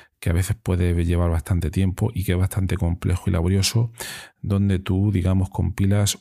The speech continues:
una versión de ese software para tu propia máquina.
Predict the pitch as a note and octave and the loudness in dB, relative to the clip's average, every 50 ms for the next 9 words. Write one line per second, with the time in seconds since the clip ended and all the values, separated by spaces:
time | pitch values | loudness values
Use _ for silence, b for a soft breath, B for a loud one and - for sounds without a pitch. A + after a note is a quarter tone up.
0 | _ - G2 F#2 F2 F2 F2 - - - F#2+ F2+ F2 F#2 G2+ F#2 - F#2 F2+ F#2 | _ -2 0 2 2 2 0 -2 -2 0 0 0 0 0 0 0 0 0 2 2
1 | G2+ G2+ G#2 - - E2+ E2 E2 D2+ - - D2 - D2 C#2 C#2+ - - - - | 2 0 0 -2 -2 -2 -2 -2 -2 -4 -4 -4 -4 -4 -4 -4 -6 -6 -8 -14
2 | - - - | -18 -20 -20